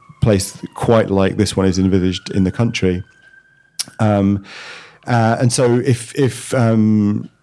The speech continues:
if local and British businesses want to, um, trade with China, you know, that's a place to go to get all of that business advice. Likewise, Chinese investors and Chinese businesses looking to,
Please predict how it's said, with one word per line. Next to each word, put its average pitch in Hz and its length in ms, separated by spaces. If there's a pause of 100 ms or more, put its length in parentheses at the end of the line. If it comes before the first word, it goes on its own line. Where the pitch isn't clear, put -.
(100)
if - 640 (140)
local 113 920 (100)
and 101 240
British 104 380
businesses 101 600
want 98 280
to, 95 480 (400)
um, 95 240
trade 98 420
with - 160
China, 92 600 (520)
you 101 60
know, 92 160
that's - 240
a - 60
place 92 260
to - 100
go 90 220
to - 140
get 90 180
all 92 160
of 87 60
that 90 120
business 92 240
advice. 90 540 (280)
Likewise, 92 640
Chinese 95 440
investors 90 440
and 92 100
Chinese 92 300
businesses 92 480
looking 95 300
to, 90 360